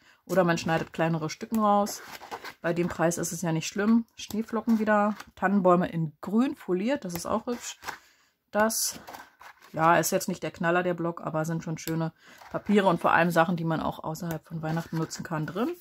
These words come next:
Ein dunkles Grün. Das sieht ja fast aus, als wären das hier. <laughs>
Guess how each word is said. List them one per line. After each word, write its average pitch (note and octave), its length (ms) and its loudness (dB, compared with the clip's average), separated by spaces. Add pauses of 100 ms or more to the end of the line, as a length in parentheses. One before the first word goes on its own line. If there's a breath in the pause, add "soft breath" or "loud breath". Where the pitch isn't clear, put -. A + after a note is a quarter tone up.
(160)
Ein D#3+ 60 -16
dunkles D#3 380 -8
Grün. B3+ 260 -6 (1600)
Das F3 120 -14
sieht - 160 -14
ja F#3 80 -10
fast E3+ 260 -12
aus, D#3+ 200 -6
als E3 180 -8
wären E3 200 0
das D#3+ 140 -4
hier. E3 220 -6 (720)
<laughs> G#3 200 6